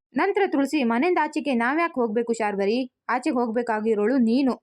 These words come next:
ಕೊನೆಗೂ ನಿನ್ ಅಂತ್ಯನ ನೀನೇ ಸ್ವಾಗತ ಮಾಡ್ಕೊಂತಿದೀಯ" ಅಂತ ತುಳಸಿ ಹೇಳಿದಾಗ, ಈ ಕಡೆ ಮಾಧವ ಕನ್ಫ್ಯೂಸ್ ಇಂದ ನಿಂತ್ಕೊಂಡಿದ್ರೆ, ಶಾರ್ವರಿ ಮಾತ್ರ ನಕ್ಕು ಬಿಟ್ಟು, "ಏನು, ನಾನು ಈ ಮನೆಯಿಂದ ಆಚೆ ಹೋಗ್ಬೇಕಾ? ಕಂಪನಿ ಆಗ್ಲಿ ಆಸ್ತಿ ಆಗ್ಲಿ ಎಲ್ಲ ಇರೋದು ನನ್ ಹೆಸರಲ್ಲೇ" ಅಂತ ತುಳಸಿ, ಶಾರ್ವರಿ ಹೇಳ್ತಿದ್ರೆ,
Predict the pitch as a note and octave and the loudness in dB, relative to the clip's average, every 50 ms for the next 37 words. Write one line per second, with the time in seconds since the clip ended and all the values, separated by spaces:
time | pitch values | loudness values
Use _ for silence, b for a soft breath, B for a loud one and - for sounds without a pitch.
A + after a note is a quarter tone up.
0 | _ _ _ _ - D4+ E4 F#4+ G#4 F#4+ F#4+ D#4+ C4 C4+ D#4+ F4+ F4+ D#4+ D#4+ D#4 | _ _ _ _ 0 0 2 2 2 2 2 2 2 4 4 4 4 2 2 0
1 | D#4 C#4+ C4+ C#4+ C#4 A#3+ A#3 A#3+ C4 D4+ E4 D4+ - B3 A3+ B3 B3+ B3+ C4+ B3 | 0 0 0 2 2 4 4 4 4 2 2 0 0 0 0 0 0 0 0 0
2 | A#3+ A3+ A3 - A#3 A3+ A3+ A#3 A3+ G3 G#3 G3 F#3+ - - _ - C4 F4 F4+ | 0 0 0 -2 -2 -2 0 0 0 0 0 0 -2 -2 -6 _ -4 -4 -2 0
3 | F#4+ - D4 D4+ E4 D#4+ F4+ F#4 D#4+ C4+ A#3 B3 B3 B3+ A#3 A#3 C4 C4+ - C4 | -2 0 0 0 0 2 2 0 0 0 -2 0 0 0 0 0 -2 -2 -2 -2
4 | A#3+ B3 B3 G#3+ F#3 - _ - G#3+ A3+ C#4+ C#4 F4+ F4 F4 F4 C4+ B3+ C#4 D#4+ | -2 -2 -2 -2 -4 -6 _ -4 -2 -2 0 0 0 0 0 0 0 0 0 2
5 | D#4+ F4+ D#4+ D#4 E4 D4 D4 C4 A#3+ A3+ - - C#4 C4+ B3 A#3 G3+ G#3 B3+ B3+ | 2 2 2 2 0 0 2 2 0 0 0 -2 0 0 0 0 0 -2 -2 -2
6 | A3+ F#3 - - _ _ _ _ _ _ _ _ - - C4 D4+ F4+ F#4 F#4+ F#4 | -2 -2 -4 -8 _ _ _ _ _ _ _ _ -4 -2 0 2 2 2 2 2
7 | D4+ C#4 B3+ A#3+ - C#4 C4+ A#3 G3+ - - A#3 C#4 - - D#4+ - - - C4 | 2 0 0 0 0 0 0 0 0 0 0 -2 -2 0 0 0 0 0 2 2
8 | B3+ - G#3 A3+ C4 E4+ F#4+ F4 B3+ A3+ A3 B3 D#4 F#4 G4 E4 C#4+ C#4+ C4+ C4 | 2 4 4 2 4 4 2 4 2 2 2 2 2 2 2 4 4 2 2 2
9 | B3+ C4 B3+ B3+ A3+ G#3+ G#3+ - A3+ A3+ G#3 G#3 G3+ G3+ G3 F#3+ - F3 D#3+ - | 2 2 2 0 0 0 0 -2 -2 0 0 0 0 -2 -2 -2 -4 -6 -6 -8
10 | _ _ _ _ _ - E4 F#4 F#4+ F#4+ G#4 G4 G4 F4 D4+ C4+ C#4+ D#4+ C#4 - | _ _ _ _ _ 0 0 0 2 2 2 2 2 2 2 2 2 0 0 0
11 | A3 A#3+ C#4+ - - C#4+ B3+ A#3 A3+ A3+ G#3 G3+ - G#3 A3 C4+ D4+ E4+ D4 B3+ | 0 -2 -2 -2 0 0 0 2 2 2 2 2 2 2 2 2 2 4 2 2
12 | A#3 A#3+ A3+ A#3+ B3 G#3+ G3+ A3 B3 C#4+ C#4+ B3 B3 - A#3 G#3+ G#3 G3 F#3+ - | 2 2 2 2 2 2 2 2 2 2 2 2 0 0 0 0 2 2 0 0
13 | - - _ _ _ C#4 F4 F4 F#4+ D#4 D#4 - D4+ F4+ F4+ - G4 F#4+ F4+ - | -4 -8 _ _ _ -4 -2 0 -2 -2 0 0 0 0 2 2 0 0 0 0
14 | G#3+ A3+ - C#4 C#4 E4 D#4 G4 F#4 E4+ D4 C4 B3+ C4 B3 G#3+ B3+ B3 | -2 -2 0 0 0 0 0 0 0 0 0 0 -2 -2 -2 -2 0 -2